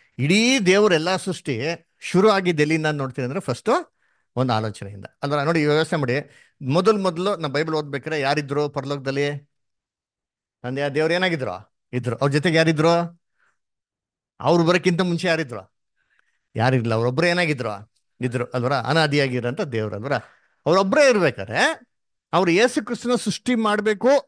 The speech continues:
ಅಂತ ಅಂದ್ಬಿಟ್ಟು ಒಂದು ಸೃಷ್ಟಿ ಮಾಡ್ಬೇಕಾದ್ರೆ ಅದನ್ನ ಫಸ್ಟ್ ಎಲ್ಲಿ ಅದು ಬೆಳ್ದಿರ್ತಾರೆ? ಆ, ಆಲೋಚನೆಯಲ್ಲಿ ಇರ್ತದೆ, ಆ, ಮೈಂಡಲ್ಲಿ ಅಲ್ವರ? ಹಂಗಾರೆ ನೋಡಿ, ಯೋಚನೆ ಮಾಡಿದ್ದೀನಿ,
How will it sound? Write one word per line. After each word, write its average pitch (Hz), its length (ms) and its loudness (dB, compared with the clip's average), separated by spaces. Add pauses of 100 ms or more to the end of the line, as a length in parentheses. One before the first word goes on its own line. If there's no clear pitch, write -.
(140)
ಅಂತ 175 240 -12
ಅಂದ್ಬಿಟ್ಟು 175 320 -10
ಒಂದು 156 120 -2
ಸೃಷ್ಟಿ 170 260 -4
ಮಾಡ್ಬೇಕಾದ್ರೆ 143 800 -4 (460)
ಅದನ್ನ 160 220 0
ಫಸ್ಟ್ - 360 -4
ಎಲ್ಲಿ 214 360 0 (420)
ಅದು 113 540 -6 (240)
ಬೆಳ್ದಿರ್ತಾರೆ? 127 680 0 (100)
ಆ, 110 60 -4 (340)
ಆಲೋಚನೆಯಲ್ಲಿ 190 560 2
ಇರ್ತದೆ, 127 480 -2 (260)
ಆ, 110 360 -4
ಮೈಂಡಲ್ಲಿ 117 520 -6
ಅಲ್ವರ? 117 220 -6
ಹಂಗಾರೆ 160 240 0
ನೋಡಿ, 156 220 0
ಯೋಚನೆ 156 280 -4
ಮಾಡಿದ್ದೀನಿ, 135 480 -4